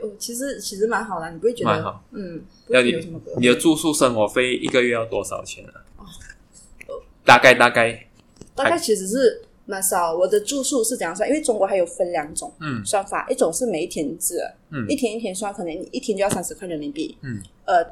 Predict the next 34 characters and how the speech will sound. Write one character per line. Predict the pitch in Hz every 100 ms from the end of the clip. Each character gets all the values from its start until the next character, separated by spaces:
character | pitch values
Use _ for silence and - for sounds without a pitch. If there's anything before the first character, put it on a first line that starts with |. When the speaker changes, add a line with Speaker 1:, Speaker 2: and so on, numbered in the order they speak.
| -
Speaker 1:
通 | 247 240
常 | 196
这 | 294
种 | 226
情 | - 180
况 | 208
是 | 214 226
在 | 220 220
那 | 226
种 | 165
大 | 190
城 | 190 156
市， | 202 190 175
南 | 156
京 | 165 170 160
啊、 |
上 | 165 190
海 | 185 151
啊、 | -
浙 | 160
江 | 156 156
这 | 175
些 | 185 - -
地 | 165
方。 | 156 - - _
Speaker 2:
嗯。 | 139 113 95 - _ -
Speaker 1:
对， | 185 233
但 |
是 | 254
我 | 285 175
的 |
地 | 190 240
方 | 202
呢， | 196